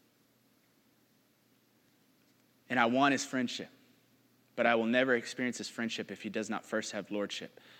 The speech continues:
I cannot experience the friendship of God in a place where his lordship has not gone before. And so me as your pastor, I am saying I have to lay down my lordship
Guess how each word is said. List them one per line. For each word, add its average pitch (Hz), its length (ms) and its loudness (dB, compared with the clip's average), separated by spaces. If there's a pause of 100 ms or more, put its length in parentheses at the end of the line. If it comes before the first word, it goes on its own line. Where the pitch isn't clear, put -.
(100)
I 117 80 -2
cannot 127 400 2
experience 127 420 -2
the 117 60 -4
friendship 127 460 -2
of 131 100 -10
God 127 240 8
in 117 100 2
a 104 40 -2
place - 340 -2
where 113 100 2
his 107 240 -2
lordship 120 480 0
has 110 140 -8
not 104 220 -4
gone 104 180 -4
before. 90 360 -10 (1200)
And 123 100 -6
so 147 180 2
me 147 300 6
as 131 160 2
your 139 80 2
pastor, 120 560 -2
I 127 120 0
am 101 100 -6
saying 123 260 -2
I 123 200 0
have 131 320 0
to 123 100 -6
lay 123 320 4
down 123 400 0 (340)
my 175 400 8
lordship 202 580 4